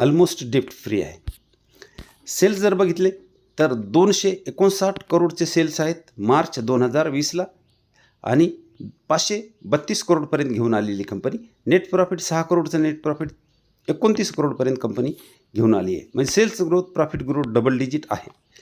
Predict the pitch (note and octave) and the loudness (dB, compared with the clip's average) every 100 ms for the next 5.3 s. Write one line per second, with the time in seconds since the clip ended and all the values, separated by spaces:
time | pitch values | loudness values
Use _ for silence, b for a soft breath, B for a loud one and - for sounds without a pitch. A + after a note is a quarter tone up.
0 | B B B - A#2 A#2 G#2+ A#2 G2+ - | B B B -12 -6 -2 -2 -4 -6 -12
1 | - b b B2 D3+ F3+ F3+ E3+ E3+ D#3+ | -20 b b 2 6 6 4 2 4 4
2 | D#3+ D3 C#3 D3 D3 D3+ - C3 C#3 C#3 | 4 0 0 2 -2 -4 0 2 4 2
3 | B2 - C3 C3 C#3+ C3 C3+ E3+ C#3 C#3+ | -4 -2 2 4 4 2 2 4 4 2
4 | - b b C#3 C#3+ C#3+ D#3 D#3 D3 D3+ | -6 b b 2 2 2 0 2 2 2
5 | D#3 E3+ E3 | 2 2 0